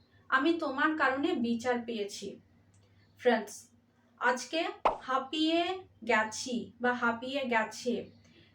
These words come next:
এবং তোমার কারণে এই দুটি ফ্রেজ নিয়ে আলোচনা করব। চলুন তাহলে দেরি না করে ভিডিওটা শুরু করা যাক। তবে শুরু করার আগে বলছি, যদি সেশনটা ভালো লাগে অবশ্যই কমেন্ট জানাবেন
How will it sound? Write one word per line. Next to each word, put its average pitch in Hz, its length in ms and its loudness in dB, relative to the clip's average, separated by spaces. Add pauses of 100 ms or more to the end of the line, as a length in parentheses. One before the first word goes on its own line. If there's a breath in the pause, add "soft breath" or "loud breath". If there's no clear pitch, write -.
এবং 349 420 6 (680)
তোমার 349 500 8
কারণে 214 640 2 (340)
এই 285 260 8
দুটি 285 340 -4
ফ্রেজ 262 400 2
নিয়ে 254 240 2
আলোচনা 220 460 0
করব। 175 460 -6 (560 soft breath)
চলুন 320 260 4
তাহলে 349 200 6
দেরি 262 220 6
না 294 120 0
করে 302 180 0
ভিডিওটা 247 420 6
শুরু - 240 -6
করা 269 200 -4
যাক। 339 320 -4 (1200 loud breath)
তবে 285 200 4
শুরু 330 200 -2
করার 311 260 6
আগে 294 180 4
বলছি, 254 420 6
যদি 247 240 4
সেশনটা 254 400 0
ভালো 247 220 4
লাগে 254 260 2
অবশ্যই 226 800 0 (120)
কমেন্ট 247 400 -2
জানাবেন 247 480 0